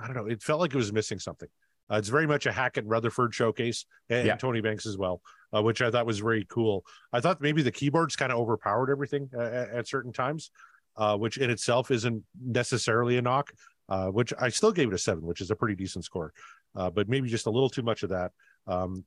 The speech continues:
Speaker 1: lyrics obviously not available, and, uh, production-wise,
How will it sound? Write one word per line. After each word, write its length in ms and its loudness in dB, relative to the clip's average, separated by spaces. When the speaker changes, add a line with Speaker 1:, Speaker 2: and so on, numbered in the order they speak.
Speaker 1:
lyrics 300 2
obviously 400 2
not 200 0
available, 460 4
and, 220 2
uh, 60 2
production-wise, 840 2